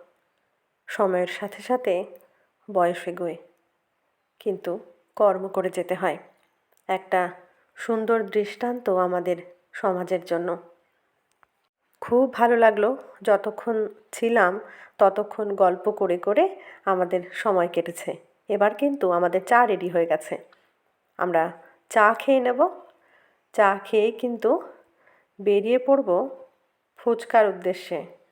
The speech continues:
যে ফুচকাটা mainly খাওয়ার জন্য আমরা এসছি, দই ফুচকা, সেই দোকানটা এখনও খোলেনি। সেই জন্য আমরা টাইম পাস করার জন্য প্রথমে চায়ের দোকানে গেলাম, না সরি, প্রথমে একটা ফুচকার দোকানে গেলাম।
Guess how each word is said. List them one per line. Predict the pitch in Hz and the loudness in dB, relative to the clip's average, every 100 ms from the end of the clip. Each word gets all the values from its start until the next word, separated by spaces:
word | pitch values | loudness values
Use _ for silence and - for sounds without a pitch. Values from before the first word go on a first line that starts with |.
| _ _ _ _ - | _ _ _ _ -16
যে | 190 240 277 | 0 4 4
ফুচকাটা | 294 277 269 254 254 | 2 -2 0 2 2
mainly | 240 226 220 226 | 2 0 -2 0
খাওয়ার | 233 196 196 | 4 4 4
জন্য | 202 220 226 | 0 -2 -2
আমরা | 214 185 | 0 2
এসছি, | 175 - 165 196 | 0 -4 -4 -2
দই | 190 208 | 0 0
ফুচকা, | 208 220 - 180 175 - - _ _ - - | 0 -4 -2 0 0 -2 -16 _ _ -20 -6
সেই | 220 214 | 0 2
দোকানটা | 202 202 220 233 | 2 0 2 0
এখনও | 240 233 226 | 2 -2 -2
খোলেনি। | - 196 156 156 - _ _ _ _ - | 0 0 0 -4 -12 _ _ _ _ -4
সেই | 233 | 0
জন্য | 226 254 262 | 2 2 2
আমরা | 262 | 4
টাইম | 254 185 208 | 4 4 2
পাস | 233 - | 0 2
করার | 240 240 | 2 2
জন্য | 240 240 294 | 0 0 0
প্রথমে | 285 175 208 185 180 - _ _ | 0 -2 -2 -6 -6 -12 _ _
চায়ের | - 196 196 | 2 4 4
দোকানে | 220 233 233 240 | 0 0 0 0
গেলাম, | 240 302 302 - - - 254 | 0 0 -2 -14 -20 -8 2
না | 240 | 4
সরি, | 247 202 190 | 6 4 2
প্রথমে | - 254 254 294 311 | 2 2 2 2 2
একটা | 294 294 220 277 | 2 4 4 2
ফুচকার | 269 - 247 208 | -6 0 2 2
দোকানে | 214 175 165 | 2 0 0
গেলাম। | 165 151 | -2 -6